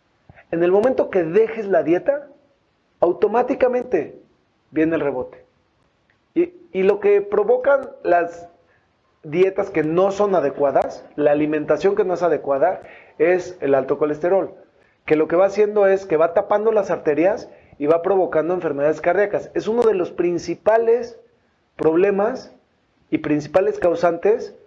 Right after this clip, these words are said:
de, de las enfermedades cardíacas. Entonces, la obesidad, de hecho, como lo hemos visto, aumenta el riesgo de diabetes también.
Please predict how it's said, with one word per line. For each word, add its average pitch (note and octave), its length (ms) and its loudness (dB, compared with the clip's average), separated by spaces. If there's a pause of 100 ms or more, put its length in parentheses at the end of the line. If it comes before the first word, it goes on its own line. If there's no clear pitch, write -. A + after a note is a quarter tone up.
(280)
de, C3+ 320 -2
de C3+ 100 -4
las C#3 180 -2
enfermedades C#3 420 -4
cardíacas. E3+ 600 -2 (1040)
Entonces, E3 580 -2 (380)
la D3+ 140 2
obesidad, D#3 600 0 (220)
de D3 160 2
hecho, F#3+ 520 0
como C3 180 -10
lo D3+ 100 0
hemos E3 160 0
visto, D#3+ 420 0
aumenta D#3+ 500 0
el D3 160 -2
riesgo D#3 320 0
de D3 120 2
diabetes D#3 500 0
también. C#3 460 -2